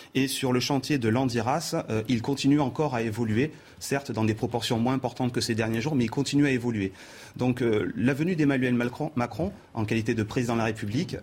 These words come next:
eh bien, effectivement, il incarne la plus haute autorité de l'État. C'était très important pour nous, les sapeurs-pompiers de France, de pouvoir le voir, de pouvoir, euh, accueillir ses remerciements. C'était des moments importants, puisque les hommes et les femmes qui ont été engagés, donc, comme je le précitais, les deux mille sapeurs-pompiers,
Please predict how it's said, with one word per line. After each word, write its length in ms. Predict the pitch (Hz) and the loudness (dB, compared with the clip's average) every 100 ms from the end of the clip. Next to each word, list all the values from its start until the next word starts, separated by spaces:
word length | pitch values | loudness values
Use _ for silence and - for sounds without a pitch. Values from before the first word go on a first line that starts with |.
| - | -10
eh 60 | 92 | -6
bien, 100 | 104 | -4
effectivement, 400 | 104 104 110 120 | -4 -6 -2 2
il 120 | 113 | 2
incarne 260 | 123 131 113 | 0 -2 -4
la 80 | |
plus 160 | 98 117 | -2 -2
haute 140 | 127 | -2
autorité 320 | 113 113 113 110 | -2 -2 0 0
de 60 | |
l'État. 280 | 107 127 151 | 0 -2 -4
C'était 260 | - 117 110 | -6 -6 -4
très 260 | 110 185 165 | 0 0 2
important 400 | 151 135 - 123 | 0 -2 -4 -2
pour 200 | 127 120 | 2 4
nous, 160 | 160 - - | 2 -2 -6
les 80 | 117 | -2
sapeurs-pompiers 500 | 135 127 120 113 123 | -2 -4 -6 -4 -2
de 80 | 113 | -2
France, 400 | 113 147 156 104 | -2 -2 -2 -4
de 100 | 110 | -4
pouvoir 420 | 117 117 120 107 - - | -2 -2 -2 -4 -18 -4
le 120 | 117 | -2
voir, 340 | 107 117 147 - - - - | 2 2 0 -4 -18 -20 -10
de 200 | 107 117 | -2 -2
pouvoir, 460 | 107 120 127 117 - | -2 0 0 0 -2
euh, 40 | 120 | -2
accueillir 420 | 120 127 127 127 | 0 2 2 0
ses 160 | - 113 | 0 0
remerciements. 680 | 107 131 147 - 135 165 170 | 2 2 0 0 0 0 -2
C'était 280 | - 104 113 | -4 0 2
des 100 | 117 | 2
moments 320 | 123 120 123 | 2 0 -2
importants, 480 | 131 131 127 - 156 - - - | -2 0 -2 -2 -4 -6 -18 -8
puisque 240 | - 120 123 | -4 0 0
les 420 | 113 110 135 131 | 0 2 0 2
hommes 160 | 147 120 | 0 0
et 40 | |
les 80 | 123 | 0
femmes 260 | 139 131 | 0 0
qui 80 | 120 | 0
ont 60 | 117 | 0
été 180 | 113 120 | 0 0
engagés, 500 | 117 117 110 175 180 - | 2 0 0 -2 -4 -10
donc, 140 | 113 104 | -6 -4
comme 220 | 117 110 | 0 0
je 100 | 101 | 0
le 60 | 110 | -2
précitais, 500 | 123 117 113 147 151 | -2 -2 -2 0 0
les 100 | 98 | 0
deux 160 | 120 | 2
mille 140 | 139 143 | 4 2
sapeurs-pompiers, 640 | 123 127 - 113 139 | -2 -4 -4 -2 0